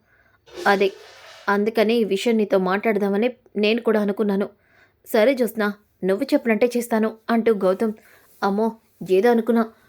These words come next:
జ్యోత్స్న నాకంటే పెద్ద కంత్రి అని మనసులో అనుకుంటూ, ఇక గౌతమ్ అయితే తన పేరెంట్స్‌తో పాటు ఇక లోపలికి వెళ్ళిపోతాడు. ఇక ఎంగేజ్‌మెంట్‌కి రెండు రోజుల్లో మంచి ముహూర్తం ఉంది, ఆ రోజే ఎంగేజ్‌మెంట్ చేయండి అని పంతులు గారైతే చెప్తారు. ఇక గౌతమ్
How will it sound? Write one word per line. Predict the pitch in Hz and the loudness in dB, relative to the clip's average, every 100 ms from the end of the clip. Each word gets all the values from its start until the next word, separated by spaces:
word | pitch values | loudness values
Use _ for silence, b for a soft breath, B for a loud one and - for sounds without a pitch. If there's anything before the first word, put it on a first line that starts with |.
| b | b
జ్యోత్స్న | - 185 202 196 233 | -8 0 2 2 0
నాకంటే | 196 196 240 220 | 0 -2 -2 0
పెద్ద | 233 214 190 | 2 2 2
కంత్రి | 240 233 208 - - _ _ | 0 0 -2 -4 -8 _ _
అని | 233 233 220 | 2 4 4
మనసులో | 180 190 247 240 | 0 -2 0 0
అనుకుంటూ, | 226 240 226 220 - 277 | 2 2 2 0 -2 -6
ఇక | 262 240 | 0 0
గౌతమ్ | 208 196 - 226 | 0 -4 0 0
అయితే | 220 220 208 b b b b | 0 -2 -4 b b b b
తన | 311 277 | 2 2
పేరెంట్స్‌తో | 247 208 240 254 247 | 0 0 0 0 -2
పాటు | 233 185 - 196 - | 0 0 0 -4 -6
ఇక | 202 - 196 - - | -10 -2 0 0 -2
లోపలికి | 185 214 226 233 | 0 2 0 0
వెళ్ళిపోతాడు. | 220 214 226 233 226 220 B B B | -2 0 0 0 0 -2 B B B
ఇక | - 285 240 - B B - | -2 2 2 2 B B -4
ఎంగేజ్‌మెంట్‌కి | 190 214 269 254 226 220 226 - _ _ | 0 2 2 2 0 0 -4 -6 _ _
రెండు | 226 269 220 | 2 4 6
రోజుల్లో | 208 254 247 | 4 4 4
మంచి | 233 190 262 | 2 0 -2
ముహూర్తం | 208 220 - 240 | -2 0 0 0
ఉంది, | 214 196 - - | 2 -2 -4 -2
ఆ | 233 | 4
రోజే | 302 226 226 - | 4 4 0 -2
ఎంగేజ్‌మెంట్ | 185 196 247 220 226 | -2 2 4 2 0
చేయండి | 226 214 220 214 - | 0 0 0 -4 -2
అని | 226 226 | 0 2
పంతులు | 226 180 196 240 | 0 -2 0 0
గారైతే | 226 214 226 | 0 -2 -4
చెప్తారు. | 233 226 226 - - b b b | -4 -2 -2 -2 -10 b b b
ఇక | - | 0
గౌతమ్ | 214 202 214 247 | 2 2 2 0